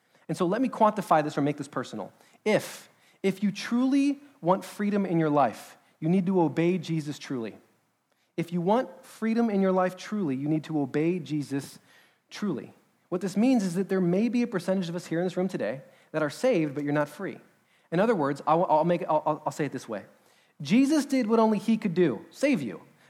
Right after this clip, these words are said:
But you haven't done what he has asked you to do, obey. I'll say this again. Jesus has done for you what only he can do, save your soul.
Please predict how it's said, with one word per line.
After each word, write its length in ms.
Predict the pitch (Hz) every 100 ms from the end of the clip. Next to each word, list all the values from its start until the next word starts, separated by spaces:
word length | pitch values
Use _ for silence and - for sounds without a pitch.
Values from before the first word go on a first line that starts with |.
| -
But 100 | 185
you 160 | 226
haven't 320 | 262 277 233 185
done 200 | 208 220
what 100 | 175
he 80 |
has 100 | 202
asked 240 | 196 190 -
you 80 | 240
to 80 |
do, 240 | 131 113 95 -
obey. 360 | 196 254 107 - - _ _ _ _ _ _ _ _ _ -
I'll 60 |
say 100 | -
this 100 | -
again. 320 | 185 185 101 - - _ _
Jesus 520 | 131 202 247 285 - -
has 160 | 165 190
done 420 | 151 196 208 208
for 220 | - 220
you 200 | 220 220
what 160 | 196 175
only 220 | 175 185
he 180 | 180 185
can 120 | 185
do, 220 | 160 127 -
save 380 | - 170 175
your 80 | 165
soul. 400 | 160 143 107 -